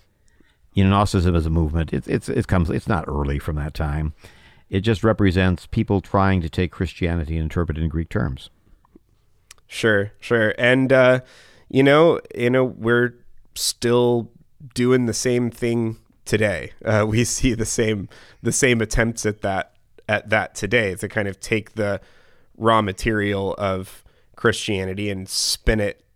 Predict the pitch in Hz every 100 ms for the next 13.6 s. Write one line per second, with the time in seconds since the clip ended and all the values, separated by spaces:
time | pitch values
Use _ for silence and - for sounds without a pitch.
0 | _ - 101 95 101 98 98 98 - 92
1 | 92 - 98 90 - 101 - 120 110 107
2 | 104 90 - - 120 - - - 58 60
3 | - - - - - _ _ _ - 127
4 | 202 127 95 95 85 80 80 85 76 76
5 | 76 76 73 76 73 69 80 78 73 -
6 | 73 73 - 73 - 82 85 - 92 -
7 | 85 76 73 - 80 78 73 71 90 110
8 | - - - - - 62 - - 69 65
9 | 76 62 - _ - - _ _ _ -
10 | 110 127 113 104 101 95 82 90 85 85
11 | - 90 87 107 92 85 87 104 117 202
12 | 107 76 - 160 120 90 95 78 98 69
13 | 113 95 98 82 - -